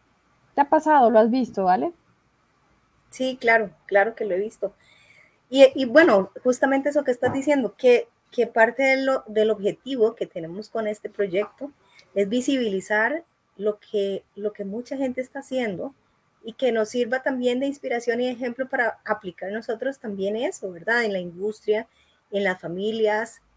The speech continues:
Speaker 2: eh, ahora incluso hasta las familias podemos ser bandera azul ecológica en las casas, ¿verdad? Y, y eso es parte de, de las cosas que mucha gente no hace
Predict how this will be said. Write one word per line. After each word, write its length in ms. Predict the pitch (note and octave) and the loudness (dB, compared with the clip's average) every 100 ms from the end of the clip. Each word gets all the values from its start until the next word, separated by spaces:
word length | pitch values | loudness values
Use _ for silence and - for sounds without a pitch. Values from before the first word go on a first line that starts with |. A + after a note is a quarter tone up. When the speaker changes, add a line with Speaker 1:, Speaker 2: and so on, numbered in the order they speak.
| _ | _
Speaker 2:
eh, 260 | F#3 F#3+ F3 | -2 -2 0
ahora 240 | G3+ G3 G#3+ | 4 4 4
incluso 360 | G#3 A3+ A3+ | 0 0 0
hasta 260 | A#3 A3+ G#3+ | -2 2 6
las 140 | G#3 | 6
familias 400 | G#3 F#3 G3+ A#3 A#3+ | 4 -2 -2 -2 0
podemos 340 | G3 G3 A3 | -2 0 0
ser 140 | G#3+ | 0
bandera 360 | G3+ A3 G#3+ G#3+ | 2 0 2 2
azul 200 | A3 A3 | 2 0
ecológica 500 | G#3+ G#3 F#3 A#3+ A3+ | 0 2 2 0 -2
en 60 | G#3+ | -2
las 180 | F#3 - | -4 0
casas, 500 | G3+ G#3+ A#3 A3+ D#3+ | 4 4 2 -2 -2
¿verdad? 380 | F3 F3+ G3+ | -4 -2 -2
Y, 160 | A3+ F3+ G#3 | -2 -4 0
y 60 | F#3+ | 0
eso 180 | F#3 | 0
es 100 | A#3 | -6
parte 320 | - A3+ B3+ D4+ | -8 -6 -2 0
de, 220 | D#4 G#3 _ _ _ _ | 0 -6 _ _ _ _
de 160 | G3 G#3 | -2 0
las 180 | G3 - | 0 -2
cosas 320 | G#3 C#4 D4 | -4 -2 -4
que 120 | E4 | -4
mucha 320 | B3 A#3+ B3 | -2 -4 -4
gente 280 | C#4 C#4+ C#4+ | -2 -2 -2
no 220 | C4+ C4+ | -4 -6
hace 320 | C4+ C4 C4+ | -6 -6 -8